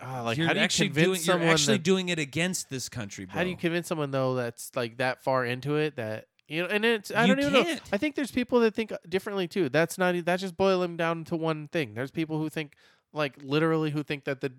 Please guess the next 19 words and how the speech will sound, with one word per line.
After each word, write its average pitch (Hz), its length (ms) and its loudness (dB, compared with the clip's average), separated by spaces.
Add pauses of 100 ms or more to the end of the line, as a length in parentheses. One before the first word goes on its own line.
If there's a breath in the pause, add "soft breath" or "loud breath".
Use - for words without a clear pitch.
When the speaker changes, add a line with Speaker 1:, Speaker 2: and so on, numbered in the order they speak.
Speaker 1:
the 127 100 0
elections 127 480 -2
have 135 160 -6
been, 120 320 -4 (540 soft breath)
you 147 80 -6
know, 120 160 -4
fraudulent 135 680 -2
for 127 240 -4
years, 113 680 -4
not 127 300 -6
just 127 240 -6
this 131 240 -4
one, 104 300 -12 (140)
and 113 220 -8
they're, 113 280 -8 (220)
they're 123 220 -2
tired 127 380 -2
of 113 160 -12
government 123 500 -4